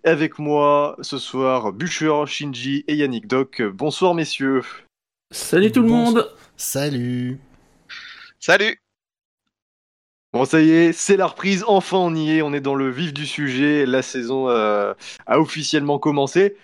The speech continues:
Speaker 1: Ça, euh, bah voilà, comment, comment vous sentez-vous ? Vous êtes excité un peu par cette reprise ?
Speaker 2: Euh, oui, je me, je me faisais la réflexion il y a, il y a quelques minutes, là, avant qu'on se connecte.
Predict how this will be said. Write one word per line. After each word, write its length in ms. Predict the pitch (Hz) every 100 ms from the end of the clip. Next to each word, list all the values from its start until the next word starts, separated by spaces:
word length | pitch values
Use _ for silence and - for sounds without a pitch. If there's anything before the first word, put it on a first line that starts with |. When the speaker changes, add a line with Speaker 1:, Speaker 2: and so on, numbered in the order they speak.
| _ -
Speaker 1:
Ça, 100 | 120
euh, 840 | 120 120 113 110 110 110 110 107
bah 180 | 104 120
voilà, 240 | 135 196 190
comment, 720 | 139 123 117 110 107 107 107
comment 160 | - 117
vous 80 | 123
sentez-vous ? 560 | 151 135 214 320 339
Vous 160 | 151 120
êtes 120 | 123
excité 380 | 139 - 160 196
un 80 | 190
peu 160 | 190
par 160 | 185 147
cette 240 | 151 139
reprise ? 600 | 139 127 143 208 196 104 92 _ - _ _ _ _ _ _ _ _ _ _ _ _ _ -
Speaker 2:
Euh, 400 | 160 160 160 160 156 151 160
oui, 400 | 185 190 247 311 392 160
je 140 | 160
me, 180 | 196 170
je 140 | 156
me 80 | 190
faisais 160 | 196 233
la 100 | 240
réflexion 540 | 220 220 214 - 214
il 60 | 196
y 40 |
a, 180 | 156 143
il 40 | 156
y 40 |
a 60 | 160
quelques 360 | - 196 -
minutes, 460 | 185 175 170 185 170
là, 240 | 160 160
avant 180 | 151 170
qu'on 160 | 170 165
se 140 | -
connecte. 500 | 180 165 202 269